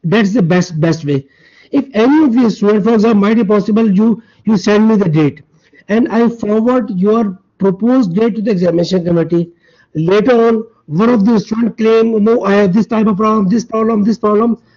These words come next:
then it will be, then it will be difficult. If, if you can do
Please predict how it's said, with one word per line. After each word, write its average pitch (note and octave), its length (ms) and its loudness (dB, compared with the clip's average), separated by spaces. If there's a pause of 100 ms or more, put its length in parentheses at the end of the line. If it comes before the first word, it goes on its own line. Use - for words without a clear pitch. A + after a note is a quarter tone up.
(120)
then B3 200 -2
it A#3 180 -6
will G#3 180 -6
be, F3+ 240 -16
then G#3 220 -2
it A3 160 -4
will G3+ 80 -2
be F3 60 -2
difficult. E3 360 -4 (380)
If, C#4+ 220 -2 (220)
if A#3 160 -2
you B3+ 120 2
can B3 240 2
do G#3+ 320 0